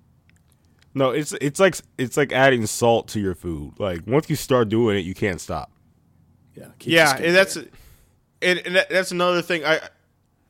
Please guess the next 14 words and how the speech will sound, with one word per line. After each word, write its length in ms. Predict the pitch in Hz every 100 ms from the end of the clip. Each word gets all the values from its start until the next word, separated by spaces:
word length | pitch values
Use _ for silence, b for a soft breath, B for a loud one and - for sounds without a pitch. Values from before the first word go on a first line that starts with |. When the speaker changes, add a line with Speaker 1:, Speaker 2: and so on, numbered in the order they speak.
| _ _
Speaker 3:
everybody, 880 | 170 180 185 185 165 160 160 147 131
when 180 | 143 147
they 120 | 139
first 300 | - 147 135
start 240 | - 139
saying 300 | 123 143 135
the 60 | 127
word, 260 | 117 123 117
is 100 | 107
not 180 | 110 -
good 160 | 113
at 60 | 104
saying 260 | - 101 110
it. 160 | 87